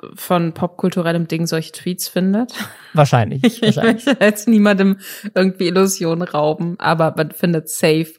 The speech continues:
Speaker 1: zu allem sowas. Ich glaube auch, dass es zu diesem, äh, Among Us-Spiel solche Tweets gab. Ich glaub, ich hab sogar
Speaker 2: Ja, äh,
Speaker 1: Tweets
Speaker 2: Among
Speaker 1: in
Speaker 2: Us gibt
Speaker 1: die
Speaker 2: sicherlich auch eine Menge OnlyFans-Cosplays,
Speaker 1: Genau, aber was,
Speaker 2: hundert Prozent.
Speaker 1: was ich halt total spannend, äh, jetzt daran finde, ist, dass, ähm,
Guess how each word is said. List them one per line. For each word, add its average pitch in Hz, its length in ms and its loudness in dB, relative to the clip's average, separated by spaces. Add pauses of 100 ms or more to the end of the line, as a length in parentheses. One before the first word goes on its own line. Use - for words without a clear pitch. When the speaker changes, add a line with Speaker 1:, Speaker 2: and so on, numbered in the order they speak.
(460)
Speaker 1:
zu - 160 -4
allem 151 240 0
sowas. 220 320 6
Ich 226 100 4
glaube 190 320 4
auch, 190 120 4
dass 180 160 2
es 180 220 -4
zu 185 100 0
diesem, 170 580 -2
äh, - 80 -2
Among 165 560 2
Us-Spiel 147 760 -4
solche 147 400 -4
Tweets - 480 -10
gab. 135 240 -6
Ich - 80 -14
glaub, 165 220 -2
ich - 80 -6
hab 156 100 -4
sogar 190 300 2
Speaker 2:
Ja, 175 60 4
äh, - 0 - (260)
Speaker 1:
Tweets 180 120 0
Speaker 2:
Among 185 280 2
Speaker 1:
in 196 80 2
Speaker 2:
Us 175 100 0
gibt 156 140 0
Speaker 1:
die - 20 -2
Speaker 2:
sicherlich 151 380 0
auch 147 80 2
eine 151 120 -2
Menge 143 300 -2
OnlyFans-Cosplays, 135 960 -2
Speaker 1:
Genau, 185 140 4
aber 175 260 6
was, 208 140 4
Speaker 2:
hundert - 0 -
Prozent. 156 160 2
Speaker 1:
was 220 120 2
ich 254 160 -2
halt 294 160 2
total 226 300 2
spannend, 160 580 -2
äh, 147 260 -2
jetzt - 440 -6 (180)
daran 143 460 -2 (100)
finde, 143 300 -6 (180)
ist, - 300 -6
dass, 180 360 0
ähm, 170 440 -2